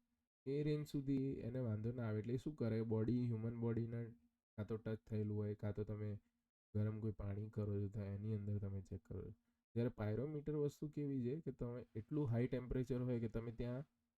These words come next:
જોડે એ વસ્તુ લઈ જ ના જઈ શકો. એટલે એ શું કરે, તમે દૂરથી એને મેઝર કરી શકો. જેમ કે પાયરોમીટરનું એક્ઝામ્પલ તમને આપું ને, તો ઉનાળાનો ખરાબ બપોરનો તડકો, બરોબર?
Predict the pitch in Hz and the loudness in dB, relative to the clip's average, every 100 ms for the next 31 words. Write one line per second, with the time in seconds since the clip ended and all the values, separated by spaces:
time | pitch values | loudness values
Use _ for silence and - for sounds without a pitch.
0 | _ _ _ _ - 113 120 139 131 127 | _ _ _ _ 2 4 8 6 6 2
1 | - 143 120 127 117 113 101 98 90 - | 2 4 8 6 4 -2 0 -2 -4 -8
2 | 92 95 113 127 156 135 110 107 107 110 | -8 -6 -4 -4 -4 -2 0 0 -2 -2
3 | 110 107 107 127 113 113 123 110 110 107 | 2 2 2 0 0 -2 -4 -2 -2 -2
4 | 104 101 101 101 110 113 117 117 110 120 | -2 -4 -4 -2 -2 -2 -4 0 0 -2
5 | 123 117 120 120 113 104 113 117 117 117 | -6 -8 -6 -4 -4 -2 -4 -2 -4 -4
6 | 120 120 113 - 135 104 - _ _ _ | -6 -6 -6 -6 -4 -4 -6 _ _ _
7 | _ _ _ _ - 120 - 120 120 127 | _ _ _ _ -4 -4 -4 -6 -2 0
8 | 135 127 123 123 123 127 - _ - 123 | 0 0 -2 -4 -4 -6 -10 _ -6 -2
9 | 123 123 110 - 113 113 117 120 117 - | 0 2 2 2 0 -4 -4 -2 -2 -4
10 | - - _ _ _ _ _ _ _ _ | -12 -12 _ _ _ _ _ _ _ _
11 | _ _ _ _ _ - 110 117 | _ _ _ _ _ -2 0 0